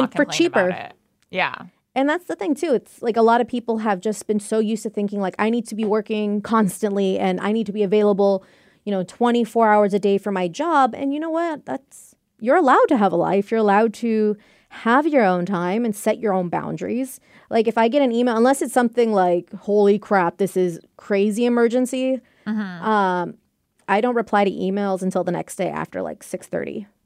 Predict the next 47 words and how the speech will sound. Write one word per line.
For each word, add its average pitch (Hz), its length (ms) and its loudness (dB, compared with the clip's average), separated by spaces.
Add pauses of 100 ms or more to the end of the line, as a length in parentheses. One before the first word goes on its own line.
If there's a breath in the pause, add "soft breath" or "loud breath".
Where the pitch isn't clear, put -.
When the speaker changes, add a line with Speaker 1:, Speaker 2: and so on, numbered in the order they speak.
(580)
Speaker 2:
Oh, 247 100 0
that's 311 160 -8
good. 170 340 -12
Speaker 1:
Like, 214 180 0
I, 190 140 0
it's - 180 -10
Speaker 2:
Well, 285 120 0
psh, - 260 -18
we 269 140 -14
go 311 120 -2
to 247 60 0
bed 185 200 -4
at, 208 80 -4
like, - 180 -12
six - 220 -20
thirty. - 380 -12
Speaker 1:
Mm, 190 80 -4
well, 180 120 -4
that's 180 200 0
also, 185 280 2
like, 294 200 4
I'm 320 120 4
winding 381 440 6
down 233 240 6
at 196 60 0
that 170 200 2
point. 175 300 0
But, 214 220 0
like, 285 180 4
even, 320 220 0
like, 311 140 4
Speaker 2:
<laughs> - 20 -6
Uh. 294 140 -8
Speaker 1:
six-ish, 311 480 0
I'm 262 80 -2
like, 233 240 -8 (360)
"You 269 100 -2
know 285 60 2
what? 277 120 0
I'll 233 160 2
answer 214 380 -2
or 202 100 0
do 196 180 0
this 180 160 -4
in 175 60 -4
the 160 80 -4
morning." - 360 -14